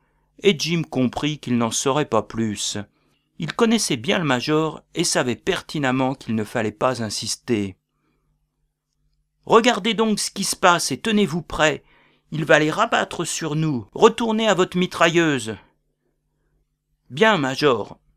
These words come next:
Jim comprit que le major avait surtout voulu clore la conversation, car les émeux, loin de se regrouper,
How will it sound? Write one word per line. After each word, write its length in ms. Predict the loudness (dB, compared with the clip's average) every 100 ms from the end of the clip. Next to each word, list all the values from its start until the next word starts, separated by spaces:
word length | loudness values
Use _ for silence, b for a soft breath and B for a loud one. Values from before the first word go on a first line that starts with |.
| _ _ _ _ _ _ _ _ _ _ -20 _ _ -12
Jim 380 | -6 0 0 0
comprit 500 | -2 -2 -2 -6 -8
que 120 | -4 -4
le 80 |
major 540 | 0 -2 0 -2 -2 -4
avait 160 | -4
surtout 580 | -6 -6 -8 -12 -8 -8
voulu 280 | -6 -6 -6
clore 460 | -6 -2 0 0 -2
la 100 | -4
conversation, 1000 | -4 -4 -4 -6 -6 -6 -6 -4 -6 -8 _ _ _ _ _ _ _
car 280 | 0 0 0
les 260 | -6 -4 -2
émeux, 400 | -2 -4 -6 -8
loin 480 | -8 -8 -6 -4 -4
de 120 | -6
se 180 | -6 -6
regrouper, 800 | -2 -2 -4 -8 -4 -4 -4 -6